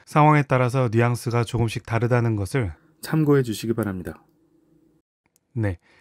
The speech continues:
I can't believe she accepted the offer. How do you like 명사 형태입니다.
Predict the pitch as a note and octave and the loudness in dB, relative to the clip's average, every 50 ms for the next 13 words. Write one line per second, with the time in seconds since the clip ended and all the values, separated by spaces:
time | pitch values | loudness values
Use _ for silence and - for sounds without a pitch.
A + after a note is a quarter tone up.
0 | _ - A#2 G#2+ - - - C#3+ C#3 C3 A#2+ - A#2 A2+ B2 B2+ B2+ B2 A#2+ G#2 | _ -8 -8 -8 -8 -4 -2 -2 -2 -2 -4 -4 -4 -2 -2 -2 -4 -6 -8 -12
1 | - - C3+ B2+ B2 A2 - - - - A#2+ A#2+ - - - - G#2 G2 F#2 _ | -10 -8 -8 -8 -8 -10 -12 -12 -8 -6 -8 -8 -8 -12 -10 -8 -8 -8 -8 _
2 | _ - A#2+ G#2+ A2 G#2+ G#2+ - - G2+ F2+ F2+ F2 - _ _ _ _ _ _ | _ -12 -10 -8 -8 -8 -8 -8 -10 -12 -12 -12 -14 -18 _ _ _ _ _ _
3 | _ _ _ _ _ _ _ _ _ _ - - - C#3+ C#3+ C#3+ C#3+ C3 C3+ C3 | _ _ _ _ _ _ _ _ _ _ -16 -6 -2 0 2 2 2 2 2 0
4 | B2+ A#2+ A2 G#2+ G#2+ A2 - - A2 G#2 G#2+ G#2+ A2 A2 B2 B2+ A#2 A2 G#2+ F#2+ | 2 2 0 0 -2 -2 -4 -6 -4 -2 -2 -2 -2 -2 -2 -2 -2 -2 -4 -4
5 | - C3 A#2 G2+ G2+ F#2+ F#2+ F2 - | -4 -6 -4 -4 -4 -6 -8 -10 -12